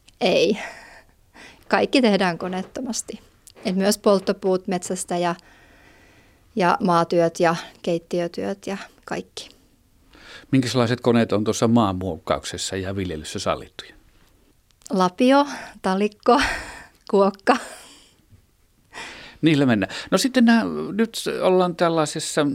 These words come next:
Speaker 2: ihan aika isokokoisessa rintamamiestalotyyppisessä talossa. Äh, voisin kuvitella, että tämä on joskus viiskytluvulla tehty. Minkä verran teillä on niitä tiloja?
Speaker 1: No meillä on, mm,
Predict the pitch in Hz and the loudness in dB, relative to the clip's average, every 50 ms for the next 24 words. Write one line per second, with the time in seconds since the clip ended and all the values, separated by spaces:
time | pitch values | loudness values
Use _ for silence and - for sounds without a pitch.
0 | - - - - - - - - - 131 127 127 127 127 123 143 - 123 - - | -4 -10 -16 -18 -18 -18 -18 -8 -6 -4 -2 -2 -2 -2 -4 -6 -8 -8 -6 -2
1 | - 143 131 143 139 - - 147 156 - - - 190 180 - 165 131 117 113 - | 0 2 2 2 0 0 0 -2 -2 -2 -2 -2 -2 2 2 2 2 2 2 2
2 | 120 107 107 120 - - 123 110 113 131 123 113 98 104 98 92 87 87 90 90 | 2 2 2 0 -2 0 0 2 4 4 4 4 2 0 -2 -2 -4 -4 -4 -4
3 | 85 87 87 - - - - - 101 98 90 78 80 82 - 92 90 82 76 - | -4 -6 -6 -8 -8 -8 -4 0 0 2 2 0 -2 -2 -4 -6 -6 -6 -6 -8
4 | - 78 76 - - - - - 160 147 123 107 95 - - 120 104 - - - | -10 -10 -8 -10 -12 -12 -4 -2 0 2 2 0 0 -2 -4 -4 -4 -4 -10 -18
5 | - - - - - - - - _ _ _ _ _ - 107 104 101 101 104 101 | -20 -20 -20 -20 -20 -20 -20 -20 _ _ _ _ _ -8 -6 -6 -6 -6 -6 -6
6 | 104 101 101 101 107 113 113 101 117 117 110 113 113 98 107 98 - 104 92 - | -6 -8 -8 -6 -4 -2 -2 -2 -2 -2 -2 -2 -2 -2 -2 -4 -6 -8 -6 -4
7 | 104 101 104 95 - - 120 - - - 113 107 95 - - 95 - 98 98 87 | -4 -4 -4 -6 -6 -6 -6 -6 -2 0 0 0 0 -2 -6 -8 -6 -4 -4 -4
8 | 85 87 87 78 78 95 - - 160 156 143 131 - - - - - _ - 107 | -4 -4 -4 -4 -4 -6 -2 2 2 4 4 2 0 -4 -12 -18 -12 _ -2 0
9 | 98 - - - - - - - - _ _ - - 170 175 147 143 120 117 113 | 0 -2 -4 -14 -20 -20 -20 -20 -20 _ _ -2 2 2 4 4 4 4 4 4
10 | 120 101 117 113 110 95 98 107 101 - 117 - 110 90 73 - - - - - | 4 4 4 4 4 4 2 0 0 -2 -2 0 0 -2 -2 -4 -6 -10 -14 -18
11 | _ _ - _ - - - _ - - - - _ _ _ - 233 226 254 277 | _ _ -20 _ -20 -20 -20 _ -20 -20 -20 -20 _ _ _ 4 6 6 6 6
12 | 285 262 - - - _ _ _ - 240 247 247 254 254 254 254 | 6 4 2 0 -6 _ _ _ 2 4 4 6 6 6 4 4